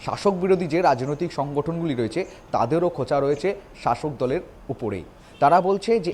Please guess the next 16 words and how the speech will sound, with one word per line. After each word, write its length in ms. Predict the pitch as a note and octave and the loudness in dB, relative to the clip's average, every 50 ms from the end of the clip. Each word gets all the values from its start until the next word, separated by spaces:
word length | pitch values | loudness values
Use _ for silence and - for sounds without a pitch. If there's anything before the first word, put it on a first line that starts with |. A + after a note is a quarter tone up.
| - | -2
এই 240 | - E3 F#3 A3 A3+ | 0 0 0 0 -2
শাসক 360 | - - C#3 B2 - - F3+ F3 D3+ | -2 -2 -2 -2 0 -2 -4 -2 -2
দল 160 | F3+ F#3 F#3+ F3 - | 0 0 0 0 0
আস-, 320 | A2 A#2 - - - - C#3+ | -2 -4 -4 -4 -6 -4 -4
এ, 60 | C3+ | -2
শাসক 320 | - C3 B2+ - F3 F3 D#3+ - | -2 -2 -2 -2 -4 -6 -2 0
দল 220 | G3+ C#3+ B2 C3+ - - - - - - G2 F2 | 2 2 2 2 0 -6 -12 -18 -14 -14 -8 -2
বালি, 380 | - A2+ B2+ D3 F3 G3+ G3+ F#3+ - | 0 2 2 2 0 0 -2 -2 2
কয়লা, 500 | D#3 C3 A#2+ B2 C3 C#3+ D3+ D#3+ E3 D#3+ - - - - - - - - | 4 4 4 4 4 6 6 6 4 4 0 -6 -20 -20 -20 -14 -6 -4
পাথর 400 | - A2 - - - E3+ D3 A2 - - - | -2 -2 -2 0 2 2 2 2 0 -4 -2
এই 240 | - E3 G#3 G#3+ G3 E3 | 0 0 0 0 -2 -4
বিষয়গুলিতে 720 | D3 D3 C#3 - F#3 F#3+ F#3 D#3 F#3 F#3+ F#3+ - G3 G3 | -4 -6 -2 2 2 2 2 0 -2 -4 0 2 2 2
দুর্নীতি 680 | D#3+ A#2+ A2+ D3+ D3+ E3 E3 E3 E3 D#3+ - F3 E3+ E3+ D#3+ - - | 2 0 0 0 0 0 -2 -4 -6 -6 -4 -4 -4 -4 -6 -6 -2
করে 300 | D3+ D#3+ E3+ D3+ G#2+ E2+ - - - - - - | 2 2 2 2 2 -2 -6 -12 -20 -20 -8 -2
প্রাকৃতিক 540 | - C3+ A#2+ - F#3 - - - - G#3+ - | 0 0 0 0 -4 -16 -8 -6 -6 -6 -2
সম্পদ, 440 | - G#3 F3+ F3 F3 - F#3+ F#3+ | 0 -2 -2 0 0 2 2 2